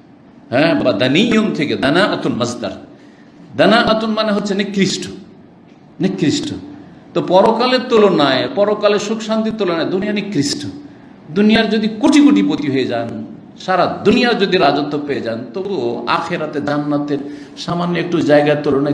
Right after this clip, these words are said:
তুচ্ছ, নিকৃষ্ট। দুনিয়া মানুষের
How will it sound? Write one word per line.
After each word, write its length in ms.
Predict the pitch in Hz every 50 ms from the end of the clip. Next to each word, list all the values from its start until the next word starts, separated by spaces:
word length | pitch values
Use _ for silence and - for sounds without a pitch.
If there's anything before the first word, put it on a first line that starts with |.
| 143 -
তুচ্ছ, 320 | 196 185 - - - -
নিকৃষ্ট। 500 | 113 120 139 - - - - - - - - - - - - - - - - - - - - - - - - - - - - - -
দুনিয়া 460 | 117 156 185 196 208 220 240 247 247
মানুষের 880 | 214 180 170 175 190 208 226 220 202 - - - 196 196 202 214 220